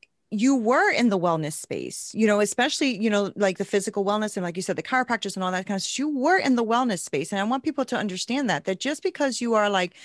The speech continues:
physically fit and blah, blah, blah, doesn't mean that you have it all together either. You know, you, we do have to get our mental space right. You know,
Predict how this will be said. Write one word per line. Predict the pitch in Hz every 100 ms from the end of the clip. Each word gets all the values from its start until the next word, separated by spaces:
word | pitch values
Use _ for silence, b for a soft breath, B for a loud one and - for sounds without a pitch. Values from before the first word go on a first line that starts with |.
| B B B
physically | 349 285 285 311
fit | - 392 359
and | 285
blah, | 294
blah, | 277
blah, | 277 311
doesn't | 294 277 285
mean | 294 285
that | 269 233
you | 262
have | 254 262
it | 262
all | 247
together | 247 262 240 240
either. | 247 285 220
You | 196
know, | 202 196
you, | 202
we | 240 254
do | 320 330
have | 294 -
to |
get | 196 190
our | 180
mental | 175 170 185 165
space | - - 170 131 -
right. | 156 160 135 104 _
You | 196 190
know, | 170 180